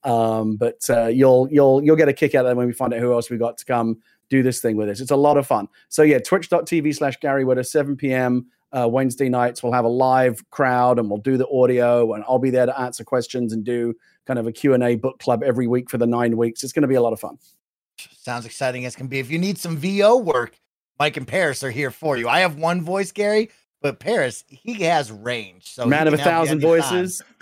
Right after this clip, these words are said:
Speaker 2: If, if you need us, we're here for you, Gary. But of course, everybody tune in, twitch dot T V slash Gary Whitta for the fun to begin. That is later this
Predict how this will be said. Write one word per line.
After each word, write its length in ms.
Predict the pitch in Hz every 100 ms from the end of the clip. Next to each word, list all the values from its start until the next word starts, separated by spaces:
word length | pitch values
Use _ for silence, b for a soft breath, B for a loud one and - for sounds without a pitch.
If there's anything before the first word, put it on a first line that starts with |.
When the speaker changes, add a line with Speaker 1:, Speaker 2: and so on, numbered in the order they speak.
| - - -
Speaker 2:
If, 480 | 226 190 - - -
if 160 | 175 170
you 180 | 214 302
need 220 | 330 320
us, 260 | 214 185 180
we're 120 | 190
here 260 | 165 214
for 140 | 196 190
you, 200 | 180 180
Gary. 300 | 160 165 156
But 140 | 160
of 100 | 151
course, 220 | 170 160 - _ _
everybody 380 | 180 175 175 170
tune 220 | - 170
in, 100 | 160
twitch 240 | - 175
dot 160 | 170 151
T 100 | 156
V 100 | 143
slash 360 | 135 156 139 123
Gary 240 | 151 143
Whitta 320 | 135 143 131 b b -
for 60 |
the 80 | 151
fun 300 | - 170 156
to 120 | 147 143
begin. 560 | 135 123 131 175 170 143
That 280 | 147 156 156
is 260 | 165 139 131
later 300 | 135 147 147
this 220 | 139 -